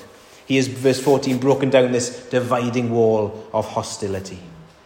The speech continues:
Now here, Paul is talking about and using the image of a temple, isn't he? Now, the temple is a huge help to us as we talk and think about the blood of Jesus and how that gives us access to God. 'Cause it's, again,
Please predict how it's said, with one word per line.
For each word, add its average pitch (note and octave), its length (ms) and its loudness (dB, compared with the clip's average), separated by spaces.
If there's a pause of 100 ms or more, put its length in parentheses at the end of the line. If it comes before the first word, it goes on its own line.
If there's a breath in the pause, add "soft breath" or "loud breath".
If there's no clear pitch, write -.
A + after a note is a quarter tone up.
(960)
Now B2 120 0
here, E3 260 6
Paul E3 320 6
is D3 100 0
talking C#3 300 0
about B2 200 0
and B2+ 140 -4
using C#3 240 0
the C#3 100 0
image C3 220 0
of B2 80 -4
a B2+ 60 -4
temple, C3+ 420 -4
isn't B2 160 -4
he? G2 160 -8 (640 loud breath)
Now, C#3 80 2
the C#3 80 0
temple F3+ 380 2
is C3+ 100 0
a B2+ 40 2
huge E3+ 280 2
help E3+ 300 4
to A#2+ 100 0
us G#2+ 140 -4
as A#2+ 80 -8
we B2+ 100 -4
talk D3 480 0
and C3 120 -6
think D3+ 200 0
about B2+ 180 0
the C3 60 -2
blood B2+ 420 2
of E3+ 100 0
Jesus G#2 520 -6 (220 loud breath)
and C3 100 -4
how C#3 120 2
that C#3+ 300 2
gives B2 160 -4
us B2+ 120 -2
access A2+ 460 -4
to B2+ 100 -8
God. B2 280 2
'Cause C3+ 120 -2
it's, C#3 160 -2
again, D3 400 2